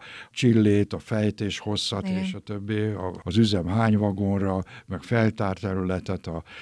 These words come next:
Speaker 1: a bányamérnökök és a többi. De itt, itt még, még, még Széncsatának hívják. Na most Kapuvári József azt mondja, az április negyedikén indult verseny, évforduló, felszólalásunk évfordulójára indult versenyben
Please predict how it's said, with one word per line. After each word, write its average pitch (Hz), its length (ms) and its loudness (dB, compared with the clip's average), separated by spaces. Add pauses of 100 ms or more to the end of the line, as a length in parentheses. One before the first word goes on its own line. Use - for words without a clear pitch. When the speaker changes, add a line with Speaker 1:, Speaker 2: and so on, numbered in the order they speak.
(140)
Speaker 1:
a 80 280 -8
bányamérnökök 110 880 2
és 131 180 0
a 127 40 -2
többi. 139 200 -4 (280)
De 151 280 0
itt, 170 300 4
itt 165 220 -2
még, 165 540 0
még, 156 220 0 (100)
még 139 340 2
Széncsatának 95 760 0
hívják. 82 500 -6 (360)
Na 117 120 2
most 123 160 4
Kapuvári 120 680 2
József 156 640 4 (100)
azt 127 320 -2
mondja, 110 460 2 (160)
az 107 140 0
április 139 400 4
negyedikén 131 420 4
indult 123 360 4
verseny, 123 600 2 (220)
évforduló, 120 920 4
felszólalásunk 117 760 2
évfordulójára 113 720 0
indult 110 340 4
versenyben 120 840 0